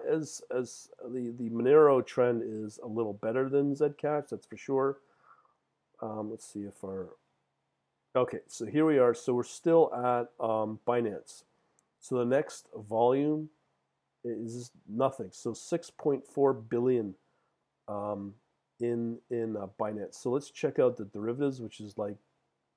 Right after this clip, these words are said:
options and futures. Let's see how that, those exchanges are doing as well. And I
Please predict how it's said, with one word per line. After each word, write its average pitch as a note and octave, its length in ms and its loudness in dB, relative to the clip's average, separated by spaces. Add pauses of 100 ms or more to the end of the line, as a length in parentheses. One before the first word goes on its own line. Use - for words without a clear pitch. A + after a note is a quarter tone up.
(120)
options A2 840 -6 (640)
and G#2 140 -12
futures. B2 480 -6 (500)
Let's - 140 -20
see A#2+ 80 -8
how A2+ 200 -2
that, A2 280 -2 (160)
those A2+ 180 -2
exchanges G#2 480 -14
are F#2 60 -14
doing F#2+ 300 -10 (680)
as G2+ 140 -14
well. F#2+ 200 -6
And G2 120 -12
I G2 40 -14